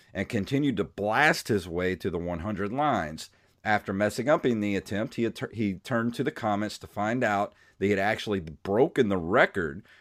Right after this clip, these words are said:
for reaching three hundred thousand points in an amazing minute fifty-seven. You can watch the events unfold below, which they have the, uh, the YouTube video right here, and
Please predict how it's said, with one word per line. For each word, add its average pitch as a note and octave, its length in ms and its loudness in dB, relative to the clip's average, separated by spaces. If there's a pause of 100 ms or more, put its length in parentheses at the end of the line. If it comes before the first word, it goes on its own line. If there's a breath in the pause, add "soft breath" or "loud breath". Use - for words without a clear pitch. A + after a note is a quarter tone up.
(120 soft breath)
for A#2 100 2
reaching G#2+ 440 -2
three A#2 240 2
hundred G#2+ 280 -2
thousand F#2+ 440 -4
points A#2+ 440 -2
in G2+ 120 -6
an F#2+ 80 -4
amazing G#2+ 760 0
minute B2 300 0
fifty-seven. G2 960 -2 (340 soft breath)
You G2 140 -2
can G2 180 -4
watch G#2+ 300 -2
the G2+ 100 -2
events G2 380 -4
unfold F2 440 -6
below, G#2+ 540 0 (260 soft breath)
which F2+ 280 -6
they F2 160 -4
have F2+ 500 -2
the, E2+ 220 -4
uh, D#2+ 360 -6 (220)
the D2+ 260 -6
YouTube A#2 600 2 (400 soft breath)
video A2+ 360 2
right G#2+ 280 2
here, G#2 480 0
and F2 600 -6